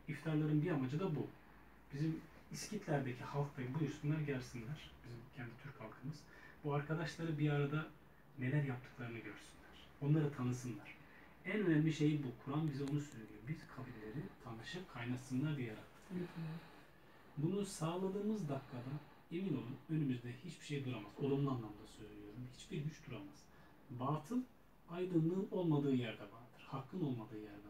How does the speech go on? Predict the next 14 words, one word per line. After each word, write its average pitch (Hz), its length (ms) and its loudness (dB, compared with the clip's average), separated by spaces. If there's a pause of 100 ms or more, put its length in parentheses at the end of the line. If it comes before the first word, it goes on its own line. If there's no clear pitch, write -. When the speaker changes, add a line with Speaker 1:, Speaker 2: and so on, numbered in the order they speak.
(100)
Speaker 1:
vardır. - 320 -12 (440)
Şu 156 100 0
anda 135 180 0 (160)
biz 131 240 2
yokuz. 165 320 -2 (240)
Onlar 135 340 0
o 131 40 -2
ro-, 127 300 0
rolü 123 200 2
oynayabiliyorlar. 127 760 -4 (440)
Bir 143 140 0
şey 165 220 2
daha 160 160 2
ekleyeceğim 147 460 -2